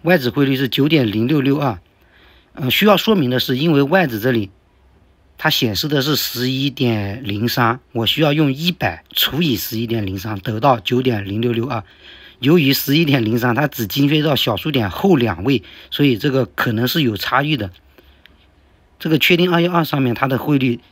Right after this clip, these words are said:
直接就显示九点零六六四，和这个外资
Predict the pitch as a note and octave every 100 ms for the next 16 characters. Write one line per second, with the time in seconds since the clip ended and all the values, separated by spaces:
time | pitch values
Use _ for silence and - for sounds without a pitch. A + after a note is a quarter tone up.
0 | _ - C3 C3 D3 D#3 - G2 A#2 A2+
1 | B2 C#3+ C3+ G#2 G2 A2 C3 E3 B2+ D#3+
2 | A#2 - D#3 G#2 - _ _ - - -
3 | C3 D#3 D3 C3 E3+ C#3 A2